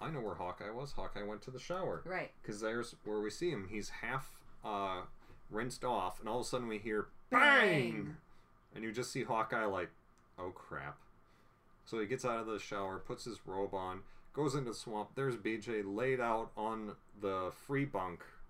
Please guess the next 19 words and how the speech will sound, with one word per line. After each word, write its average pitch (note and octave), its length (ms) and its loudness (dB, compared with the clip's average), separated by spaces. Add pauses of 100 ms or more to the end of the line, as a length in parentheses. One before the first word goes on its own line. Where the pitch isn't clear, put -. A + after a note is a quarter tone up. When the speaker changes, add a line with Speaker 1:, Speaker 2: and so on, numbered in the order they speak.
(400)
Speaker 1:
the - 60 -4
one A2+ 160 2
that's G2+ 260 -2 (220)
none G#2+ 260 0
of F2 160 -2
theirs. F2 520 -2 (840)
And A2+ 140 -2
Hawkeye G#2 340 0
comes G2+ 220 -6
in, G#2 140 0
"What E3+ 180 4
happened?" F#3+ 520 2 (200)
"Frank F#3+ 400 2
shot D#3 420 6
me." A2+ 240 -4 (260)
Speaker 2:
<laughs> - 1120 -10
Speaker 1:
"I G3+ 60 2
didn't C#4 220 4
try." C#4 580 8